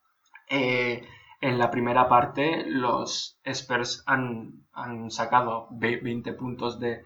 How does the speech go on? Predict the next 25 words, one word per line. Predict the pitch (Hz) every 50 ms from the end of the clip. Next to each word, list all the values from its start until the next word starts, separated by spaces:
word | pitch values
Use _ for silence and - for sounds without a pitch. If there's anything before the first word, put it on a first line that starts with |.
| - _ _
de | - 123
ventaja | 113 110 107 117 120 - - 170
únicamente | 180 175 147 - 123 127 123 - 147
por | - 160 151
estrategia, | - - 123 113 - 120 135 - - 190 147 117 -
por, | - 117 117 113 196 - - _ _ _ _
por | - 117 110 -
saber | - 117 120 117 123 127 127 127
m-, | 123 123 123 123 127 127 127 - - -
mover | 127 120 123 123 127 127 127 127 127 - 131
las | 123 120 127 -
fichas | 143 135 - - 135 120 117 117 113 - - - -
de | 135 127 127 123
la | 120 120
manera | 117 120 123 120 127 123
adecuada | 127 127 123 - 139 135 143 160 170 170 - - - - - - - - - _ _ _ _ _ _
para | - 147 143 147 131
desestabilizar | 123 123 123 127 - - - 110 113 113 110 - 120 117 120 127
la, | 127 123 120 120 117 120 - - - - _ _ _ _ _ _
la | - 123 120 117
defensa | 113 113 - - 127 127 127 127 - 151 147 147 - -
o | 123 113
el | 113
ataque | 113 - 123 120 120 120 - 151 170
del, | 165 143 127 123 117 113 110 110 110 110